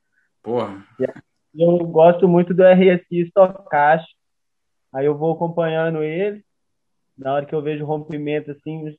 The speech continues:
Speaker 2: chegando perto do sobrevendido, aí eu começo a fazer as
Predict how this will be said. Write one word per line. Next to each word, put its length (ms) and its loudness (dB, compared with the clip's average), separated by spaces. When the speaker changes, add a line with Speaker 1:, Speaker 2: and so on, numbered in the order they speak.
Speaker 2:
chegando 320 0
perto 320 0
do 140 -16
sobrevendido, 920 -4
aí 120 -4
eu 120 0
começo 340 -2
a 60 -2
fazer 420 0
as 180 2